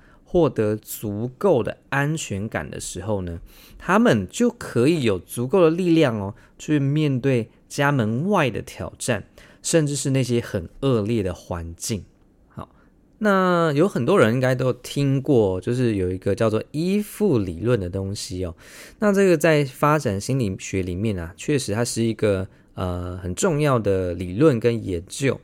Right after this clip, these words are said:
那它主要啊，是在，呃，观察，就是每个婴儿呢，他们在面对环境或是陌生人的时候啊，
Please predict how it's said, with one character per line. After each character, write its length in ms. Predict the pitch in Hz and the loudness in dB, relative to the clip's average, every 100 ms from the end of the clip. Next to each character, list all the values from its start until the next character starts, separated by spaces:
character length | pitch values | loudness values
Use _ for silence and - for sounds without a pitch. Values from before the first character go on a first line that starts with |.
| _ - - - - | _ -20 -20 -18 -4
那 280 | 147 135 123 - | 0 0 -2 -4
它 120 | - | 0
主 240 | 165 - 95 | 0 0 2
要 160 | 120 104 | 2 2
啊， 160 | 87 | 0
是 280 | 90 - 131 | -4 -4 -4
在， 500 | 113 135 117 107 101 - _ - | 0 2 2 2 -2 -8 _ -10
呃， 420 | 95 92 90 92 - | -6 -4 -6 -8 0
观 220 | 185 220 | 0 2
察， 460 | - 98 82 82 - | -2 -4 -4 -6 -12
就 140 | - 113 | -10 -4
是 220 | 117 110 - - _ _ _ _ | -4 -4 -8 -20 _ _ _ _
每 180 | 107 196 | -4 -2
个 180 | 101 - | -4 -4
婴 240 | 165 202 | 0 2
儿 200 | 196 107 | 2 2
呢， 340 | 104 107 104 110 | 2 0 0 -2
他 100 | 117 | -2
们 200 | 123 104 | -2 -2
在 160 | 113 113 | 0 0
面 240 | 123 120 | 0 0
对 140 | 120 | 0
环 300 | 117 95 90 | -2 -4 -4
境 300 | 104 135 101 - _ _ _ | -4 -4 -4 -8 _ _ _
或 100 | - | -6
是 140 | 151 143 | -4 -2
陌 380 | 139 214 226 | -2 0 0
生 340 | 131 - 151 135 | -2 -2 0 -2
人 180 | 104 95 | -4 -4
的 140 | 104 | -6
时 260 | - 98 107 | -6 -6 -2
候 160 | 120 | -2
啊， 140 | 95 | -2